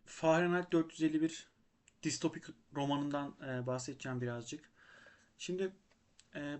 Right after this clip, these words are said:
bu sadece bilim kurgu değil, aynı zamanda fantastik edebiyata da giriyor. E, distopya romanlarından bir tanesi. Temel bazı dis-, dis-, distopik romanlarımız var. Bunlar işte Thomas Huxley'in Cesur Yeni Dünya kitabı,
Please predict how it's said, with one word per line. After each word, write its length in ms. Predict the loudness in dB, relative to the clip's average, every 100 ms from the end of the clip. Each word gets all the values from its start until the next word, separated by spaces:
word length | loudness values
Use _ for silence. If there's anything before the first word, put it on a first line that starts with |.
| -4
bu 40 |
sadece 480 | 2 2 2 -2 -2
bilim 220 | 0 0
kurgu 280 | 0 0 2
değil, 200 | 2 0
aynı 200 | -4 -6
zamanda 300 | -2 0 0
fantastik 520 | -2 -4 -2 -4 -4
edebiyata 360 | -4 -2 -4 -4
da 80 | -6
giriyor. 360 | -4 -6 -6 -10 -20 -20 -20 -20 _ _ _ -8
E, 320 | -4 -4 -4 -8 -16 _ -4
distopya 680 | -4 0 0 2 0 0 0
romanlarından 580 | 0 2 0 0 -4
bir 60 | -4
tanesi. 320 | -8 -8 -8
Temel 440 | -2 2 4 4 6
bazı 280 | 6 4
dis-, 300 | 0 -10 -10
dis-, 180 | -10 -4
distopik 420 | -4 -2 -2 0
romanlarımız 560 | 0 2 2 0 -2 -2
var. 180 | -2 -2
Bunlar 220 | -4 -4
işte 260 | -4 -6 -6
Thomas 340 | -4 -4 -2
Huxley'in 340 | -2 -2 -6
Cesur 260 | -4 -4 -2
Yeni 200 | -4 -4
Dünya 300 | -6 -6 -8
kitabı, 340 | -6 -6 -6